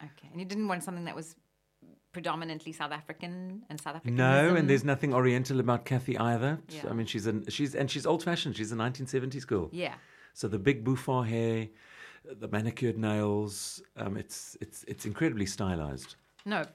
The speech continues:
Speaker 1: most definitely.
Speaker 2: Mm.
Speaker 1: So how did you, so you quit and then you worked and created and then your
Speaker 2: It was,
Speaker 1: first
Speaker 2: no, it was in my head. There was a voluntary package and I took it.
Speaker 1: Okay.
Speaker 2: Voluntary package took. I went to a great friend of mine, my theatre mother, Marilyn Van Reenen, and I said, "Marilyn,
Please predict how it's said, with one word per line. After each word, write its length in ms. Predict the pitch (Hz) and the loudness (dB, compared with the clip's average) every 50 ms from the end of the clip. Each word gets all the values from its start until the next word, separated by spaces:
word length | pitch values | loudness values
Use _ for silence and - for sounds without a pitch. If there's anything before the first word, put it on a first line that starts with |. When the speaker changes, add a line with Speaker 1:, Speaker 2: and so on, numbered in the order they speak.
| _ - | _ -12
Speaker 1:
most 240 | 196 175 160 156 - | -8 -6 -6 -4 -4
definitely. 360 | 214 233 - 233 180 - 151 | -6 -6 -6 -8 -8 -6 -4
Speaker 2:
Mm. 260 | 123 117 110 98 92 | -4 -4 -4 -4 -2
Speaker 1:
So 120 | - 254 233 | 0 0 2
how 200 | 214 254 277 285 | 2 2 0 0
did 160 | 294 233 202 | -2 -6 -6
you, 160 | 214 220 - | -6 -8 -6
so 100 | - - 208 | -6 -6 -6
you 160 | 190 202 202 | -6 -6 -8
quit 520 | 202 - - - - 302 - - - - - _ - | -10 -12 -12 -4 -2 -2 -2 -2 -4 -12 -14 _ -6
and 180 | - 202 196 185 | -4 -4 -2 -2
then 200 | 196 208 214 240 | -2 -2 -2 -2
you 140 | 247 254 240 | -4 -4 -4
worked 480 | 214 233 226 214 - - - - - - - | -4 -4 -4 -4 -6 -10 -16 -16 -16 -10 -8
and 160 | 196 190 190 | -8 -8 -8
created 540 | 190 - 202 196 196 196 196 - 202 185 - - | -8 -8 -6 -6 -6 -6 -8 -10 -12 -12 -12 -10
and 140 | - 190 180 185 | -10 -8 -6 -6
then 160 | 185 185 185 | -6 -6 -2
your 120 | 190 190 | -2 -2
Speaker 2:
It 20 | 190 | -2
was, 60 | - - - 254 269 254 | -2 0 0 2 2 2
Speaker 1:
first 200 | 123 - - - | 0 0 2 4
Speaker 2:
no, 120 | 120 104 | 4 4
it 180 | 85 - 95 - | 4 4 0 -4
was 120 | 98 87 | -6 -6
in 200 | - - 160 170 | 2 4 6 8
my 160 | 175 165 156 151 | 8 8 8 8
head. 300 | 139 139 135 135 131 135 | 8 8 8 8 8 4
There 180 | - 101 110 101 | -2 0 0 2
was 100 | 101 95 | 2 2
a 60 | 92 | 2
voluntary 460 | 80 98 135 143 156 151 131 - 139 | 6 8 8 8 8 6 2 0 0
package 400 | - - 123 113 - 123 110 - | 2 2 0 2 2 0 0 0
and 100 | 107 98 | 0 -2
I 60 | 95 | -2
took 240 | 92 - - - - | -2 -2 -6 -6 -6
it. 200 | - - - - _ _ _ _ _ _ _ _ _ _ _ _ - | -8 -10 -12 -20 _ _ _ _ _ _ _ _ _ _ _ _ -18
Speaker 1:
Okay. 260 | 139 143 - - - | -18 -18 -18 -14 -4
Speaker 2:
Voluntary 340 | - 123 131 143 147 143 135 - | 2 2 4 4 2 0 0 0
package 340 | 139 127 131 131 - - | 0 0 0 -2 -10 -8
took. 180 | - - 117 104 - - - - - | -4 -4 -4 -4 -4 -16 -20 -16 -8
I 60 | - 92 | -6 -2
went 220 | 87 117 139 127 | 2 2 2 2
to 80 | - 127 | 4 2
a 40 | 104 | 2
great 360 | - - 117 120 123 131 127 | 2 2 4 6 6 4 4
friend 220 | - - 117 110 101 | 2 0 2 2 4
of 80 | 95 | 2
mine, 240 | 98 95 90 90 90 | 4 2 2 2 2
my 100 | 90 87 | 0 -2
theatre 320 | 87 - 104 95 95 - 98 | -2 0 0 0 0 0 -2
mother, 240 | 92 90 87 87 87 | 0 0 0 0 -2
Marilyn 420 | 87 87 87 87 87 85 85 85 | 0 0 0 0 0 -2 -4 -4
Van 160 | 78 85 78 | -4 -4 -4
Reenen, 340 | 80 80 78 76 78 78 73 | -4 -4 -4 -6 -6 -8 -8
and 100 | 78 78 | -10 -10
I 40 | 78 | -10
said, 200 | - - - - 87 | -10 -8 -8 -6 -4
"Marilyn, 420 | 87 87 90 87 87 90 92 92 | -2 -2 -2 -2 -2 -4 -6 -8